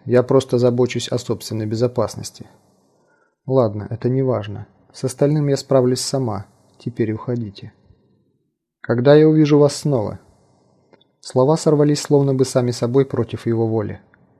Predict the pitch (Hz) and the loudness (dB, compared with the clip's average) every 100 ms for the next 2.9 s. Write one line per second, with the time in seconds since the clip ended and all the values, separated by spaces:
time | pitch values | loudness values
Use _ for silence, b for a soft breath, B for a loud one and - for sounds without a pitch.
0 | _ _ _ _ _ _ _ _ _ _ | _ _ _ _ _ _ _ _ _ _
1 | _ - 113 - 127 131 143 143 139 170 | _ -10 -6 0 0 0 0 0 -2 -4
2 | 151 110 110 107 117 113 104 101 | -2 -4 -4 -4 -2 -2 -4 -8